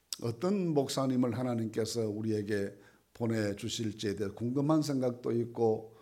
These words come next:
또 기대도 많고 설레는 마음도 있습니다. 어, 천구백오 년에, 어, 우리나라가, 어, 을사늑약이라는 것을 맺고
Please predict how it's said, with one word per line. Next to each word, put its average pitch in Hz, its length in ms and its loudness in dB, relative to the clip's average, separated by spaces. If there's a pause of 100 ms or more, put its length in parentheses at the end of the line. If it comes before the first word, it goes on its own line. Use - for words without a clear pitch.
(220)
또 107 180 -2
기대도 139 420 2
많고 104 760 -4 (120)
설레는 131 520 2
마음도 95 400 -6
있습니다. 90 400 -12 (1700)
어, - 520 -12 (840)
천구백오 151 880 8
년에, 123 540 4 (920)
어, - 40 -12 (240)
우리나라가, 117 1000 2 (880)
어, - 600 -18 (540)
을사늑약이라는 117 1120 2
것을 101 300 -4
맺고 101 720 -6